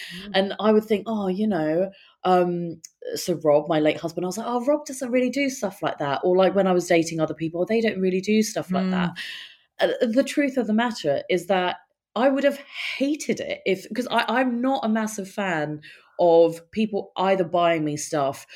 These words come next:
Speaker 2: or doing, you know, massive displays of affection like that. Like, it just, it, it,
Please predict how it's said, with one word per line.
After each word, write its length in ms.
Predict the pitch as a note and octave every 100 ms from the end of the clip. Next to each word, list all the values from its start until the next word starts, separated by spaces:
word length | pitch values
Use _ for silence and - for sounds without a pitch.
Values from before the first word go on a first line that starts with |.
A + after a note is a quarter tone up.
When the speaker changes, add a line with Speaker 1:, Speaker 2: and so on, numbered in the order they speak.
| - -
Speaker 2:
or 140 | F3
doing, 600 | F3 F#3+ F3 D3+ D3 C#3+ -
you 120 | D#3+
know, 140 | D3+
massive 520 | D3+ E3 E3+ D#3+ D#3+ D#3+
displays 420 | D3+ - D3 C#3+
of 120 | C#3
affection 440 | C#3+ - - D3
like 180 | C3 -
that. 180 | - -
Like, 160 | F#3 G3
it 100 | G3
just, 380 | B3 G#3+ - -
it, 160 | F#3+
it, 120 | F3